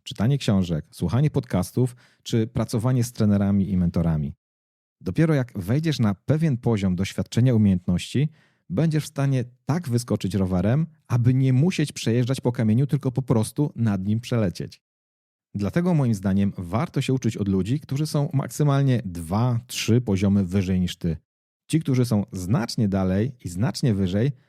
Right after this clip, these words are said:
będą mieć wiedzę i umiejętności, która pozwala im latać nad przeszkodami.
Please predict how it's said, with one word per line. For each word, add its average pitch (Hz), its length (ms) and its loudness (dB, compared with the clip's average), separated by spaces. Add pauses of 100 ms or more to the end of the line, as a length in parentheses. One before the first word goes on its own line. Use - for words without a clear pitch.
(280)
będą 110 340 0
mieć 110 260 -2
wiedzę 104 600 -2
i 110 100 0
umiejętności, 104 840 -2 (240)
która 180 500 -4
pozwala 135 540 -2
im 131 240 0 (120)
latać 127 580 -2
nad 110 160 -2
przeszkodami. 98 720 -2